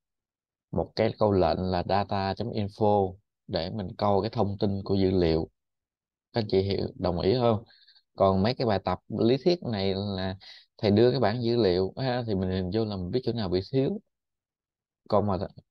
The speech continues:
khi mình code á, tập dữ liệu của mình á, phần lớn là đâu là nhiều. Cả ngàn trở lên mà ngàn là ít rồi đó. Á, cũng mười ngàn, một trăm, một triệu, đúng không? Sao mình nhìn bằng mắt được? Thì mình phải gọi cái hàm data chấm info.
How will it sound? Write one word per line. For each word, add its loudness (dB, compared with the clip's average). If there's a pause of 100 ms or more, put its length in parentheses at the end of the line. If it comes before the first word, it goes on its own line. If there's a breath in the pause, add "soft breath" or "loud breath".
(140)
khi 4
mình -2 (100)
code -6
á, -4 (100)
tập -6
dữ 2
liệu 2
của -6
mình -2
á, -2
phần 0
lớn -2
là -4
đâu 0
là 0
nhiều. 4 (760)
Cả 2
ngàn 2
trở 4
lên 4
mà 0
ngàn 0
là 0
ít 2
rồi 0
đó. 2 (160)
Á, 0
cũng -2
mười 2
ngàn, -4
một -10
trăm, -2 (100)
một -4
triệu, 0
đúng 0
không? 0
Sao -2
mình 0
nhìn 0
bằng -2
mắt -6
được? 0 (720 loud breath)
Thì 6
mình 2
phải 2
gọi 2
cái -6
hàm -4
data 0
chấm -4
info. 0